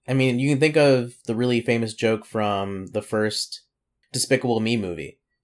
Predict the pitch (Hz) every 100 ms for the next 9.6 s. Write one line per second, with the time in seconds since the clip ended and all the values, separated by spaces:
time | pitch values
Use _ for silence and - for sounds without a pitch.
0 | _ 117 110 117 113 - 113 101 95 -
1 | 107 113 98 98 95 - - 95 98 98
2 | 95 92 104 - 98 95 95 - 98 82
3 | 95 90 - 95 98 95 98 107 - 120
4 | - 117 110 107 98 101 87 95 90 82
5 | 85 - 82 87 90 - - - - 135
6 | 143 147 147 139 127 123 117 123 110 110
7 | 120 123 123 120 - 120 117 - 117 107
8 | 98 107 104 - 104 95 - 104 85 90
9 | - 107 107 101 113 101